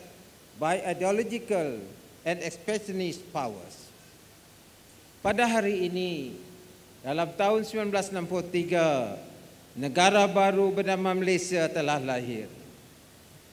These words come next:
This federation was born pursuant to an agreement signed on ninth of July nineteen sixty-three, which we call the Malaysian Agreement,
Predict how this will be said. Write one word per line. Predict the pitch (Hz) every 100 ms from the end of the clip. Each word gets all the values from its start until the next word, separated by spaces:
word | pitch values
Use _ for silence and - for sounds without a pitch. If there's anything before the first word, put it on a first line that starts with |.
| - - 113
This | 143 180
federation | 180 190 196 196 196 208 208
was | 202 190
born | 160 190 202 214 214 208 175 - - - - - -
pursuant | 175 180 214 220 220 214 220
to | 202
an | 202 196
agreement | 185 214 226 220 220 208
signed | - 202 220 220
on | 196 196
ninth | 196 214 208
of | 180 160
July | 208 202 202
nineteen | 196 196 196 185
sixty-three, | - - 170 214 214 156 101 - - - - - - - -
which | 113 170 196
we | 202 196
call | 202 202 202
the | 202
Malaysian | 196 196 196 202 196
Agreement, | 202 180 190 170 143 113 -